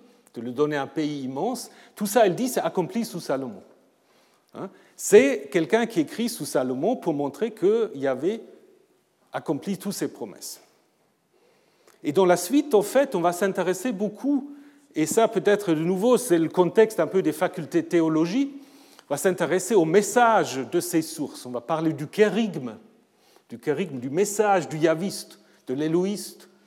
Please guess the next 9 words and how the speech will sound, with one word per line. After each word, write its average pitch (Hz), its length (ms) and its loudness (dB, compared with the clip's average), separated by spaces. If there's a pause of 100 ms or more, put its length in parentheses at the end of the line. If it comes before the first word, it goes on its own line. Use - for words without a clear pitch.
(300)
de 123 80 -8
P, 185 480 2 (240)
de 117 180 -12
D, 151 440 -4 (340)
mais 135 200 -2
toujours 156 300 -2
avec 131 260 -4
l'idée 123 360 -6 (300)
que 160 260 -2